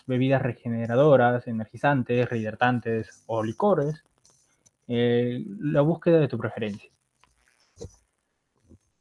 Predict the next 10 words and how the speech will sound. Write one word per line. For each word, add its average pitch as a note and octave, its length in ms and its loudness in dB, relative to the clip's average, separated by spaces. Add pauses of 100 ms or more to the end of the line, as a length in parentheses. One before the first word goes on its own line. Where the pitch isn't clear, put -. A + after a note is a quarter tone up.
(460)
Para F3 420 6
parte B3 300 2
posterior, C#3 580 2
después C#3+ 340 2
de C3+ 360 4
haber A#2+ 340 6
agregado, A#2 1080 4
eh, A2 60 -8
los A2+ 160 -8
productos, B2 800 -4